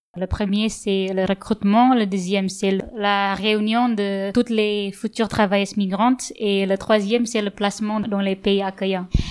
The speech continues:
Et pour la première étape de recrutement, souvent, ces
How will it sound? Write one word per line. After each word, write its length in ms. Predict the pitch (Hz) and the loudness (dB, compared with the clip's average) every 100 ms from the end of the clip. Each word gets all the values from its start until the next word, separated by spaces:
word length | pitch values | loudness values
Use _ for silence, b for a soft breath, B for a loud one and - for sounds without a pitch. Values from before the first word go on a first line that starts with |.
| B B | B B
Et 140 | 233 208 | 0 0
pour 220 | 214 214 | 0 0
la 180 | 208 202 | 0 -2
première 460 | 220 214 214 214 220 | -4 -6 -6 -6 -10
étape 360 | 202 220 214 | -6 -4 -4
de 80 | 202 | -6
recrutement, 760 | 202 - 220 208 208 240 269 240 | -8 -8 -8 -2 4 6 4 4
souvent, 460 | 254 202 240 269 | 4 6 8 8
ces 580 | 262 - 214 202 202 196 | 6 2 2 2 0 -2